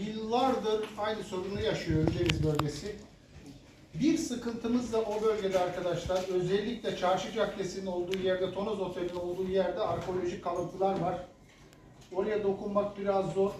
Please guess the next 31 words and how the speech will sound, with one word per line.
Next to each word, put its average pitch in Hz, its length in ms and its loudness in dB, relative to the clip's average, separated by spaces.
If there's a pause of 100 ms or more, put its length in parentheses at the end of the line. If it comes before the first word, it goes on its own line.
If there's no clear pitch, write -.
(120)
Kazdığımız 196 600 -2
anda 175 580 -2
biliyorsunuz 170 680 -4 (100)
Anıtlar 160 360 -6
Kurulu 170 160 -4
gelecek, 175 560 -2
orayı 175 260 0
durduracak. 170 680 -2 (1500)
Farklı 208 420 2 (120)
projeler 185 420 2
üzerinde 175 400 0
bir 190 120 -4
çalışma 175 360 -4
yapılıyor. 147 500 -2
Dün 185 220 0 (120)
bütün 262 340 0
teknik 190 360 -4
ekip 170 240 -6
çağrıldı. 175 480 -2
Onlarla 175 460 -4
birlikte 165 380 -6
saatlerce 160 640 -4
toplantı 156 460 -2
yaptık - 320 -4
toski'de. 160 500 -2 (440)
Onun 240 220 2
üzerinde 165 540 2
o 165 180 -2
projeyi 190 360 0
hayata 180 400 0
geçirmeye 180 460 -4